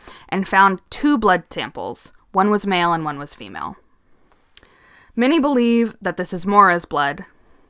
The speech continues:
but again, the police have not followed up on it, and so we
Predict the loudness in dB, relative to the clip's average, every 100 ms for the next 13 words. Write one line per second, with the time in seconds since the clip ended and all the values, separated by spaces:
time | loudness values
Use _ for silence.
0 | _ -2 -2 0 0 0 -2 0 0 -4
1 | -2 0 0 0 0 2 2 0 -2 -4
2 | -6 -10 _ _ -10 -6 -2 -2 -4 -10
3 | -10 -10